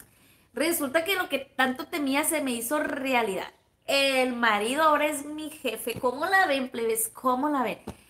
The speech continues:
Y resulta que yo, ustedes saben que yo estoy,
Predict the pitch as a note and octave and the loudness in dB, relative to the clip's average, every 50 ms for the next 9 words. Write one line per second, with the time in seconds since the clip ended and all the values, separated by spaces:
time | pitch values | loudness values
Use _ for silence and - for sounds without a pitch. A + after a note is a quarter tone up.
0 | _ _ _ _ _ - - D4+ E4+ F4+ G4 G#4 A4 F4 D4+ B3 - - E3 D3+ | _ _ _ _ _ -6 0 2 2 4 4 2 2 0 -2 -4 -4 -6 -8 -8
1 | D#3+ - _ _ _ _ _ _ _ _ _ _ _ _ _ _ _ _ _ _ | -8 -10 _ _ _ _ _ _ _ _ _ _ _ _ _ _ _ _ _ _
2 | _ _ _ - _ _ - C4+ C4+ B3+ A#3 A3+ G3+ A#3+ A3+ A3 A3 C#4 C#4 - | _ _ _ -20 _ _ 0 4 6 6 6 4 2 2 2 4 4 2 4 4
3 | D4 E4 E4+ E4+ D#4+ D#4+ G4 - D#4 D4 B3 A#3 B3 A#3+ - C#4+ D4 C#4+ D4 D4+ | 4 4 6 6 4 4 2 0 0 2 2 2 0 0 2 4 4 4 4 4
4 | C#4+ A#3+ - | 0 -2 -6